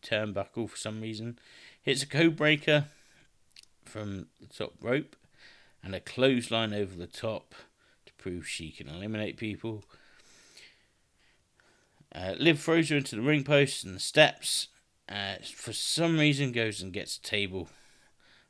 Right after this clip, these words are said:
from under the ring. Didn't make any sense. She lays Raquel on the table, heads to the top rope,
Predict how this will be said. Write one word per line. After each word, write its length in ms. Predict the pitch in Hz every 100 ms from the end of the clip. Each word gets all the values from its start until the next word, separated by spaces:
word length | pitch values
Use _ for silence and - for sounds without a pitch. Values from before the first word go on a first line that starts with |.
| _
from 240 | - 95
under 240 | 98 90 87
the 100 | 90
ring. 380 | 104 101 95 - _ _
Didn't 200 | - 80
make 200 | 78 82
any 160 | 87 82
sense. 480 | - 101 87 - - _ _ _ _ _ _ - _ _ _ _ -
She 180 | -
lays 400 | 175 185 147 -
Raquel 380 | 110 127 131 120
on 140 | 110 104
the 60 |
table, 400 | - 139 143 127
heads 240 | 123 113 -
to 80 |
the 60 | 87
top 280 | - 92 -
rope, 380 | 98 98 -